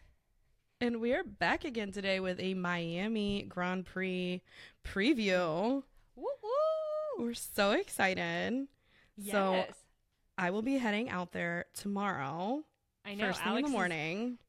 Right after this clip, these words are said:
Speaker 2: gotta get all her stuff packed and
Speaker 1: I know.
Speaker 2: ready, Ferrari gear.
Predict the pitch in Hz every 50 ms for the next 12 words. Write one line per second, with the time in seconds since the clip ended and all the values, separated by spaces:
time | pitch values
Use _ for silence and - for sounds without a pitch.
0 | _ _ _ - 226 208 202 208 196 196 185 180 190 214 226 233 214 - - 262
1 | 240 233 233 240 226 - _ - - 202 196 220 - - 262 233 202 196 196 190
2 | 185 180 175 233 233 233 233 240 226 220 - - 202 185 180 185 190 202 214 233
3 | 233 208 190 220 226 233 233 240 240 247 247 247 254 240